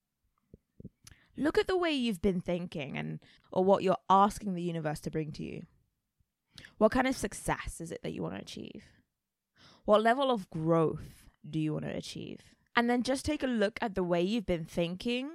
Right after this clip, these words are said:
living, or being over the last couple of days. And I wanna ask you, has your thoughts and actions contradicted the desires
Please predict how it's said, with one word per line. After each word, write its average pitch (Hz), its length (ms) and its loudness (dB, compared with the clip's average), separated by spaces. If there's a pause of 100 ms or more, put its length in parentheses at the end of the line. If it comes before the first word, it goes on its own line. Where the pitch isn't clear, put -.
(220)
living, 190 640 -2
or 190 100 6
being 208 480 0
over 170 220 2
the 160 100 -2
last 156 460 -4
couple 165 260 -6
of 160 140 -4
days. - 640 -6 (1600)
And 202 180 6
I 196 80 8
wanna 196 300 4
ask 247 420 6
you, 151 220 0
has 202 440 2
your 185 300 6
thoughts - 1040 0
and 185 240 -2
actions 226 800 -4 (280)
contradicted 196 1300 -4 (100)
the 175 80 -2
desires 165 840 0